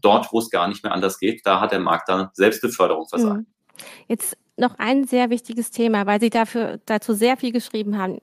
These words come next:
Speaker 2: in Ihrem Programm, Bildung. Sie möchten im Bildungsbereich einiges umstellen. Sie möchten, äh, auch einige neue Dinge, äh, auf, auf die, auf die Schiene bringen. Ähm,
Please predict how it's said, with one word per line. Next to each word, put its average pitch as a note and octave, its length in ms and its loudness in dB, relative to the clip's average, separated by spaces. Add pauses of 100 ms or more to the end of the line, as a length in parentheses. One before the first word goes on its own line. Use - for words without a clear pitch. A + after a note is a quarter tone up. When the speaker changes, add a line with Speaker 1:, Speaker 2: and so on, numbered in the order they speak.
Speaker 2:
in - 140 -6
Ihrem G3+ 200 0
Programm, F#3+ 480 -4 (160)
Bildung. F#3+ 460 4 (540)
Sie A3+ 120 -2
möchten B3+ 440 4
im A3 120 2
Bildungsbereich B3 680 2
einiges A3 600 0 (120)
umstellen. C#4 800 0
Sie A#3+ 120 0
möchten, A3 600 2
äh, G3+ 280 0
auch - 160 -2
einige A3+ 300 2
neue G#3 240 2 (180)
Dinge, C4 440 4 (500)
äh, G#3+ 240 4
auf, - 540 -2
auf G#3 160 0
die, F#3 260 -6
auf F#3+ 80 -4
die - 120 -10
Schiene E4 280 4
bringen. C4+ 480 4 (400)
Ähm, A3 420 4